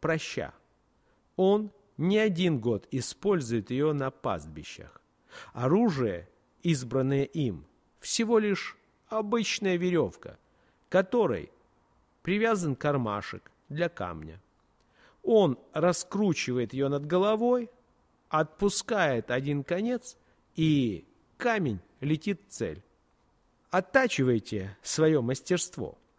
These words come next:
ведь вы не можете предугадать, для чего оно может понадобиться Богу. Давид не один год музицировал и метал камни из пращи. Бог использовал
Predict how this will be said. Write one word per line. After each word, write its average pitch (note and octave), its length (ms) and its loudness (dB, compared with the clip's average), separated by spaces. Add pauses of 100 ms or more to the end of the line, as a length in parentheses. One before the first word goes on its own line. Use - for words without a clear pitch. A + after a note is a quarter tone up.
(440)
ведь C#3+ 280 0
вы D#3+ 400 -2 (300)
не E3+ 180 4
можете D3 500 2
предугадать, F3 720 -2 (440)
для A#3+ 160 -2
чего A#3 320 4
оно F3 180 4
может E3+ 340 2
понадобиться C#3+ 760 0
Богу. F#2+ 440 -4 (920)
Давид F#3 460 2 (260)
не A3+ 160 2
один A3 380 4
год C3+ 380 4 (960)
музицировал D3 880 2 (180)
и E3 100 2
метал C3+ 420 2
камни E3 640 -4
из D3 200 -4
пращи. - 600 -6 (800)
Бог C#3+ 320 2
использовал A#2+ 880 -2